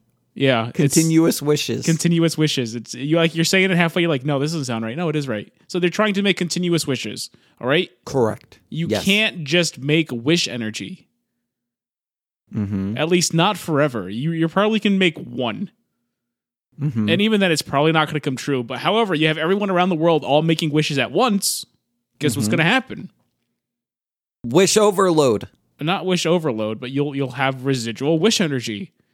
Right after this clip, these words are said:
Speaker 1: And then you
Speaker 2: Okay.
Speaker 1: use your wishbone to, to capture all that. And then
Speaker 2: Mm-hmm.
Speaker 1: you, you take all that stored wish energy and you redirect it into the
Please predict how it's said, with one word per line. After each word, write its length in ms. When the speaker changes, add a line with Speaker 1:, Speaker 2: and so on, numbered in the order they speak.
Speaker 1:
And 160
then 140
you 80
Speaker 2:
Okay. 80
Speaker 1:
use 460
your 180
wishbone 600
to, 220
to 240
capture 400
all 140
that. 280
And 200
then 140
Speaker 2:
Mm-hmm. 100
Speaker 1:
you, 220
you 120
take 260
all 120
that 120
stored 260
wish 260
energy 440
and 140
you 80
redirect 580
it 120
into 340
the 260